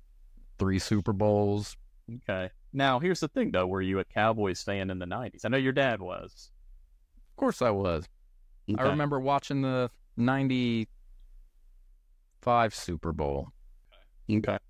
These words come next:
Speaker 1: But it doesn't matter. I'm a fan now, and they were awesome then.
Speaker 2: <laughs> I am. I, it's your draft. I'm cool. I was just wondering. I was just wondering. Uh, all right. Well, my number two, it kinda coincides in a way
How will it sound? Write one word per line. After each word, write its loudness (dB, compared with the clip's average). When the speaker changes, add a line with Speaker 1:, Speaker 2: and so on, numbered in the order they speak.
Speaker 1:
But 2
it 0
doesn't 0
matter. 0
I'm 0
a -2
fan 0
now, 2
and 2
they 4
were 4
awesome 0
then. -4
Speaker 2:
<laughs> -20
I 2
am. 2
I, 4
it's -2
your 4
draft. 2
I'm 2
cool. -4
I 0
was 0
just -12
wondering. -16
I 0
was 0
just -8
wondering. -12
Uh, -14
all 4
right. 4
Well, -2
my 2
number 2
two, -2
it -12
kinda 0
coincides 0
in -2
a 0
way -4